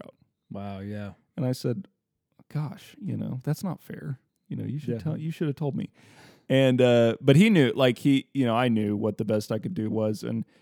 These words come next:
Speaker 1: you know, if I didn't do well on an exam or whatever, like, I would ask myself, you know, even when I went off to college and Dad wasn't really, you know, checking in on my grades every day and doing different things, like, you know, I would ask myself that question because he had built that into me to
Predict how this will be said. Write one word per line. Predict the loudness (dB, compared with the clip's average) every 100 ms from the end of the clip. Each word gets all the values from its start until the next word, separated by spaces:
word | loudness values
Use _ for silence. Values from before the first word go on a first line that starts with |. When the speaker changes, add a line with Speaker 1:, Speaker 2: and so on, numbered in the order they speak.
| _
Speaker 1:
you | -4
know, | 0
if |
I | 2
didn't | 2 4
do | 4
well | 4
on | 2 2
an |
exam | -2 -2 0 0 0
or | 0
whatever, | 0 -2
like, | -4 -6
I | -4
would | -2
ask | -4 -4
myself, | -6 -6 -4 -6 -8
you | -8 -4
know, | 0
even | 0 2
when | 2
I |
went | 2 2
off | 0
to | -4
college | -2 0 0 -2 -4
and | -2
Dad | 0 0
wasn't | 2 0 -2
really, | -2 0 2
you | 0
know, | -2
checking | -2 -4 -2 -2
in |
on | -2
my | -2
grades | -2 0 0 0
every | -2 -2
day | -4 -6
and | -4
doing | -2
different | -2 -4 -6
things, | -6
like, | -6 -8 _ _ _ _ _ -6
you | -6
know, | -4
I | 0 4
would | 4 2
ask | 0 -2
myself | -4 -4 -4 -4
that | -6 -6
question | -4 -4 -4 -8
because | -8 -6 -6 -2
he | 0
had | 0 0
built | 2 4 2
that | -2 -4
into | -4 -4 -4 -6
me | -8 -8 -8
to | -10